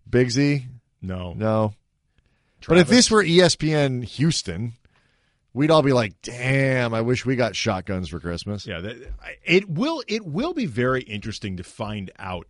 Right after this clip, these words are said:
Speaker 2: if the N F L had any type of objection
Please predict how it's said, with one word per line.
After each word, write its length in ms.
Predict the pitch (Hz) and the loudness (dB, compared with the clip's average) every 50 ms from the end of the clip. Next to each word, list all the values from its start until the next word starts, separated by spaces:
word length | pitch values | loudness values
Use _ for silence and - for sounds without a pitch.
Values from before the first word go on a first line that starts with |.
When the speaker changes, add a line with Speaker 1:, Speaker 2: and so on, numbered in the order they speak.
| _ _ - | _ _ -6
Speaker 2:
if 240 | 131 151 151 - | -4 -4 -4 -6
the 180 | - 151 143 - | -8 -10 -10 -10
N 200 | - 120 117 113 | -10 -10 -8 -8
F 180 | 107 101 - - | -8 -8 -10 -10
L 220 | 98 95 92 85 | -8 -8 -8 -10
had 300 | 78 71 95 101 98 - - _ _ - | -10 -10 -10 -10 -10 -10 -14 _ _ -8
any 240 | 113 117 131 135 123 | -6 -4 -4 -6 -8
type 280 | - 123 117 110 - | -8 -8 -10 -10 -10
of 120 | 117 95 92 | -12 -14 -14
objection 760 | 92 82 78 73 92 92 95 95 - - 107 95 92 90 | -14 -14 -14 -10 -8 -8 -8 -8 -8 -10 -10 -10 -10 -12